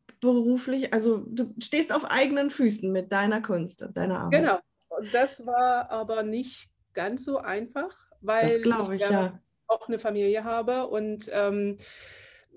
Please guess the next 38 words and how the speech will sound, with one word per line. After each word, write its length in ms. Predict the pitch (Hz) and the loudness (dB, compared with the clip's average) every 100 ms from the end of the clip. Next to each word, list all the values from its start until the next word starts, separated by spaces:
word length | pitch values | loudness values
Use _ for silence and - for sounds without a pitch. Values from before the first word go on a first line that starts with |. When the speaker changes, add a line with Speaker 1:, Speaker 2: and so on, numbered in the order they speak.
| 131 _ | -20 _
Speaker 2:
also 220 | - 208 202 | 0 2 2
Geld 240 | 208 214 | 2 2
verdienen 340 | 262 254 247 | 2 2 0
ist 140 | 247 240 | -2 2
schon 260 | 262 254 | 2 4
wichtig 500 | 190 226 - 156 - | 2 -2 -4 -8 -8
auch, 240 | - - - _ | -14 -14 -14 _
ne? 240 | 185 208 | -4 -4
Und, 560 | - 208 208 208 208 - | -4 -4 -4 -4 -6 -4
ähm, 680 | 208 202 202 202 202 196 202 _ - | -2 0 0 0 0 -2 -6 _ -16
bevor 480 | 196 226 247 254 254 | 0 2 6 6 6
ich 300 | - - - | 0 -6 -16
so 220 | - 247 | -4 2
einen 120 | 269 | 2
Schritt 360 | 262 - 233 - | 0 0 -2 -2
gehe, 320 | 226 277 - | 0 4 4
und 120 | - 190 | 4 -2
das 220 | 190 - | -6 -6
hat 180 | 208 208 | -6 -2
ja 80 | |
auch 120 | 190 196 | -4 -6
viel 240 | - 233 | -4 0
mit, 380 | 208 190 - - - | 0 0 -6 -16 -6
mit 280 | 202 196 | -4 -4
Mut 320 | 214 226 277 277 | -4 2 2 2
zu 160 | 220 | -4
tun, 480 | 196 - 170 160 151 | -8 -6 -6 -6 -12
zu 240 | - 202 202 | -8 -6 -4
sagen, 340 | 190 196 202 | -2 0 -2
ich, 260 | 196 - - | -6 -10 -12
ähm, 440 | 180 185 180 175 - | -8 -6 -6 -8 -10
gehe 220 | 190 214 | -10 -4
jetzt 140 | 220 214 | -4 -4
noch 140 | 208 | -6
mal 100 | 202 | -4
einen 80 | 190 | -4
ganz 240 | 190 240 262 | -2 -2 -4
anderen 520 | 175 170 - - | -8 -10 -12 -14